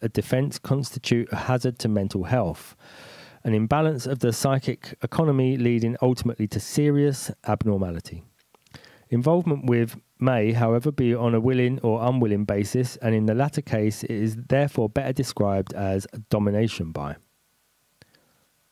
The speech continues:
Willing involvement of various kinds with System B is displayed by the enthusiastically superstitious,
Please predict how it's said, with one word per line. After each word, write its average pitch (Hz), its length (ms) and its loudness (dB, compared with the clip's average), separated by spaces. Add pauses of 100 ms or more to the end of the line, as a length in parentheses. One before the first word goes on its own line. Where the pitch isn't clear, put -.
(2250)
Willing 175 400 4
involvement 151 640 2
of 117 120 0
various 143 400 2
kinds 117 560 2
with 113 180 -2
System 127 380 0
B 131 320 2
is 127 200 -2
displayed 135 640 0
by 117 180 2
the 117 280 0
enthusiastically 127 880 0
superstitious, 113 840 -2